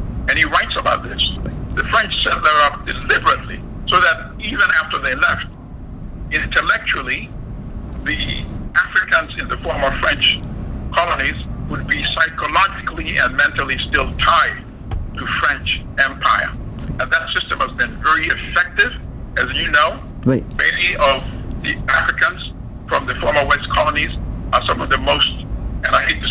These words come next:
Speaker 1: say this, but I say this with love because I, I want it to change, but many of them are the most intellectually still, you know, colonized
Speaker 2: Right.
Speaker 1: and still connected in that intellectual level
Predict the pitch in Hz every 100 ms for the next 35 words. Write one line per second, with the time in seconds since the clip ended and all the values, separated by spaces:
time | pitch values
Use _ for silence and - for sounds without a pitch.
0 | - - 113 113 - - - - - -
1 | 139 143 147 185 160 147 135 123 170 165
2 | - - - 135 135 151 170 139 165 156
3 | - - 185 143 - - - - - -
4 | 131 180 202 147 135 143 - - 135 135
5 | 139 151 151 - 131 143 147 156 160 135
6 | 131 - 151 147 131 117 - - - -
7 | - 139 135 156 147 135 - - - -
8 | - 123 156 - - 135 131 120 - 147
9 | - 147 139 139 - 110 - - - -
10 | - 135 135 - 123 123 123 123 120 110
11 | 107